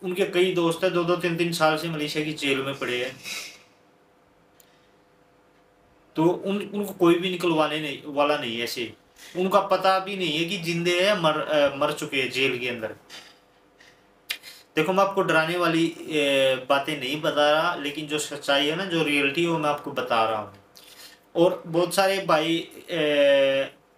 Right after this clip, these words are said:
दो लाख रुपए दे के आएंगे ना जो, उसके लिए मैं आपको बता रहा हूँ। देखिए, एक छोटी सी बात, ये notice करना आपने, दो लाख रुपए आप दे के मलेशिया में आएंगे, दो साल तक घिसेंगे उतारने के लिए। आपने क्या करना है,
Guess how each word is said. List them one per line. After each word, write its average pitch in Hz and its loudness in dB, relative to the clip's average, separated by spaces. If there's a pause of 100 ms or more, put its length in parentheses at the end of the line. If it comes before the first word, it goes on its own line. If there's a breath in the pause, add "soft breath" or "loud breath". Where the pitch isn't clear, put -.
(600)
दो 160 4
लाख 180 4
रुपए 180 -2
दे 156 2
के 170 -2
आएंगे 180 2
ना 254 -2
जो, 143 -4 (260)
उसके 160 -4
लिए 165 4
मैं 165 0
आपको 160 -2
बता 147 2
रहा 139 4
हूँ। 147 -4
देखिए, 175 -4
एक - -10
छोटी 165 -4
सी 156 -4
बात, 135 0
ये 147 -2
notice 147 -6
करना 123 -2
आपने, 120 -6 (1040 loud breath)
दो 170 4
लाख 180 4
रुपए 175 0
आप 170 0
दे 160 -2
के 170 -2
मलेशिया 165 0
में 165 0
आएंगे, 180 -2
दो 165 0
साल 165 -2
तक 170 -4
घिसेंगे 123 -6 (240)
उतारने 147 0
के 117 -6
लिए। 104 -10 (520 loud breath)
आपने 151 -2
क्या 156 0
करना 147 -4
है, 107 -4